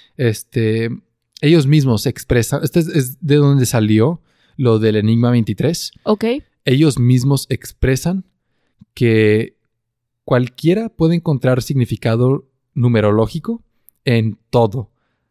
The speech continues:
Speaker 1: si tienes suficiente ingenio. O sea, con suficiente ingenio puedes encontrar significado en todos los números.
Speaker 2: Tiene sentido.
Speaker 1: Ujú, entonces,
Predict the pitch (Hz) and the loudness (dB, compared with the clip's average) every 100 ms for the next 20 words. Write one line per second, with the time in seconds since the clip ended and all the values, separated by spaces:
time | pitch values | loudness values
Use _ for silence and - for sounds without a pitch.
0 | _ _ - - 113 127 123 127 - _ | _ _ -8 -6 -2 0 0 0 -4 _
1 | - 147 - 127 - - 120 117 107 - | -6 -4 -2 -4 -4 -4 -2 -2 -2 -2
2 | 123 123 120 107 117 123 110 113 95 95 | 0 2 0 -2 -2 -4 -2 -4 -4 -10
3 | - _ _ _ 117 - 123 117 180 180 | -18 _ _ _ -4 -2 -2 0 0 2
4 | 175 185 180 170 151 151 139 143 135 139 | 2 2 2 0 0 -2 -2 -2 -2 -4
5 | - - 131 - 113 - _ _ _ 139 | -4 -4 -4 -2 -4 -6 _ _ _ 0
6 | 123 113 104 104 101 90 - - - 240 | 2 2 2 0 0 -4 -12 -14 -8 -6
7 | 254 233 220 202 - - 127 160 143 131 | -6 -4 -4 -4 -8 -4 -2 -2 -2 -2